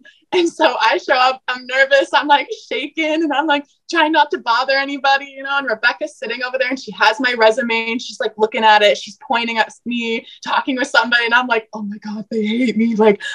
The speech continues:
I have no experience." They're like, "What is this noob doing here? Get her out," you know? And, uh, she, like, starts to walk over at me, and I'm, like, sitting there, I'm like, clenching my butt. I'm like, "Oh,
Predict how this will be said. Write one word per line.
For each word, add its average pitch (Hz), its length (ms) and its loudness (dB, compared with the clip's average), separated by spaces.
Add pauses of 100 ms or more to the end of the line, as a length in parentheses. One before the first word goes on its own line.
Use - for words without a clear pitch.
I 294 80 4
have 285 160 6
no 247 220 4
experience." 254 720 2
They're 233 140 4
like, 226 220 2
"What 254 120 -2
is 294 140 -6
this - 140 -14 (160)
noob 247 220 -6
doing 240 380 -4
here? 233 220 6
Get 214 260 -2
her 202 160 4
out," 185 260 2
you 208 120 -6
know? 208 160 -4 (400)
And, 247 360 -2
uh, 220 400 4
she, 277 220 -12
like, 233 220 -4
starts - 300 -14
to 214 60 -4
walk 208 220 2
over 220 240 -2
at 233 80 -4
me, 269 240 -4 (260)
and 269 140 0
I'm, 311 100 4
like, 285 200 0
sitting 262 240 0
there, 262 180 2
I'm 269 80 0
like, 269 260 -4 (300)
clenching 226 500 0
my 214 120 2
butt. 220 300 6
I'm 240 140 4
like, 226 220 0
"Oh, 208 180 -4